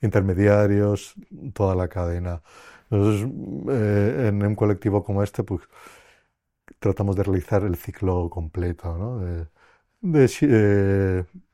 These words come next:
recopilación de semillas, em, sembrado, em, bueno, pr-, bueno, primero preparar la tierra, tal cual, eh, producir,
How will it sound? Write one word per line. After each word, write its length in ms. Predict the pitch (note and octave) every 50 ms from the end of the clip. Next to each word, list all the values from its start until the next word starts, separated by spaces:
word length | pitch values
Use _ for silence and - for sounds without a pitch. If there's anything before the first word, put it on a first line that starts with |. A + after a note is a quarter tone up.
| _ _ _ _ _ _ _ _ _ _ _ _ _ _ -
recopilación 840 | C3 G2+ G#2 - - G2 - G#2 F#2+ F#2+ - - A#2 A2 A2 A2 G#2+
de 80 | G#2
semillas, 1000 | - - G#2 G2+ G#2+ A#2 B2 C3 B2 A#2+ B2 B2 B2 A#2+ A#2+ A#2+ A#2 - - - - - - - - - - _ _ _ -
em, 1040 | B2+ A2+ G#2+ G2+ G2+ G2+ G2+ G2 F#2 F#2 F#2 F#2 F#2 F#2 F#2 F#2 F2+ F2 F2+ - - _ _ _ _ _ _ _ _ - - - -
sembrado, 960 | - - - G2 F2+ F#2+ G2+ G#2 G#2+ G#2+ A2 G#2+ G#2 G#2+ G#2+ G#2+ A2 G#2+ G#2 - _ - - - _ _ _ _ _ - -
em, 920 | B2+ G#2+ G2+ F#2+ F#2 F2+ F2+ F2 F2 F2 F2 F2 E2+ E2+ E2+ E2+ E2+ E2+ D#2+ _ _ _ _ _ _ _ _ _ _
bueno, 300 | - A#2+ A2 F#2+ E2+ C#2+ -
pr-, 100 | - A2 B2+
bueno, 200 | A2+ G#2+ F2+ -
primero 300 | - G2 G2 G2 G2 F#2
preparar 320 | - G2+ F#2+ - F#2+ G2 F#2+
la 120 | F#2 F2+
tierra, 460 | - A#2+ B2 C3 B2+ A#2 A#2 A2+ A2
tal 220 | - B2 A#2+ A#2 A2
cual, 220 | - C3 C3 C3+ - - - - - - - _ _ _ _ -
eh, 220 | F3 A#2 G#2 G2 -
producir, 880 | - G2+ F#2+ F#2+ F#2+ F#2 - - A#2+ A2+ A#2 A#2+ A#2+ B2 B2 B2 -